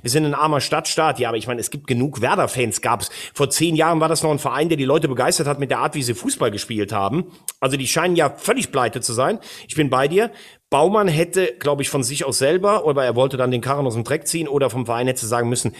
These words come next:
wir brauchen einen neuen, äh, sauberen, ähm, Schnitt. Aber eins ist auch klar, für mich gibt's jetzt nur noch zwei Möglichkeiten. Entweder hat Frank Baumann gar keinen Plan, denn normalerweise musst du sagen, wenn du so viele Leute verkaufst, wie Eggestein,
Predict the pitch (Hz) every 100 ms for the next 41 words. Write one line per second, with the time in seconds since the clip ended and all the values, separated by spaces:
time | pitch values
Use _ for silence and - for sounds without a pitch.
0 | - 113 120 127 120 113 117 110 92 -
1 | 113 110 98 120 120 110 104 - - -
2 | - 117 110 104 104 98 - 160 - -
3 | - _ - 107 - - 127 302 254 170
4 | - 110 82 73 - 143 226 - 190 -
5 | 220 - 220 196 175 147 98 - 90 78
6 | 82 - - 285 311 131 113 131 262 -
7 | _ _ _ _ _ 139 151 156 170 175
8 | 165 156 117 123 185 311 226 214 170 147
9 | 143 254 302 - - - - 147 139 165
10 | 175 156 160 202 151 151 170 156 135 123
11 | 196 175 143 160 - 139 127 120 - 139
12 | 160 156 135 - 104